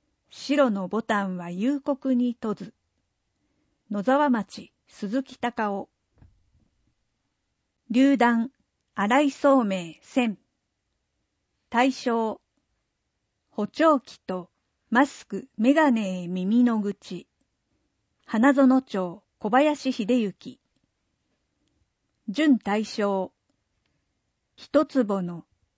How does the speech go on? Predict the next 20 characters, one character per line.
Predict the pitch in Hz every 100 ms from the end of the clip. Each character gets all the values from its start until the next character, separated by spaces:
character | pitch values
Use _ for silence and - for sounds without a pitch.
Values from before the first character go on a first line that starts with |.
| _
庭 | 214 214 269
に | 294 320
も | 254
春 | 196 240 277 233
は | 190 -
来 | -
て | 277 269
く | 208
れ | 185 170
る。 | 175 - _ _ _ _ _ _ _ _ _ _ _ _
清 | - 262
原 | 294 294 285
台 | 233 196 185
四 | 202 220
丁 | - 214 196
目、 | 196 - _ _
水 | 202 196 262
上 | 262 247 240
義 | 208 -
明。 | 262